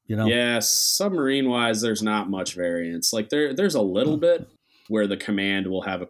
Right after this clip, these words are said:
Speaker 2: like, a command qualification and training instruction, but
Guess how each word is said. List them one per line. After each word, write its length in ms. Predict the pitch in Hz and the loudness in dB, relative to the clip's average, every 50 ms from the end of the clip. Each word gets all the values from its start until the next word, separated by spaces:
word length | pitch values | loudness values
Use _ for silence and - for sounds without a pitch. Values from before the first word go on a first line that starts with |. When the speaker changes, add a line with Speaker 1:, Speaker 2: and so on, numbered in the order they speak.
| - | -8
Speaker 2:
like, 200 | 90 87 85 - | -8 -8 -8 -8
a 40 | 85 | -10
command 300 | - - 95 87 87 85 | -10 -8 -8 -6 -8 -8
qualification 520 | - 95 90 85 - - 87 85 85 - 87 | -6 -8 -8 -8 -8 -8 -8 -8 -6 -8 -10
and 80 | 78 | -10
training 300 | 78 - 90 87 87 82 | -8 -6 -6 -6 -6 -6
instruction, 440 | 78 73 - - 78 78 - 80 78 | -6 -6 -8 -8 -8 -8 -8 -10 -8
but 200 | 78 78 76 - | -8 -10 -12 -12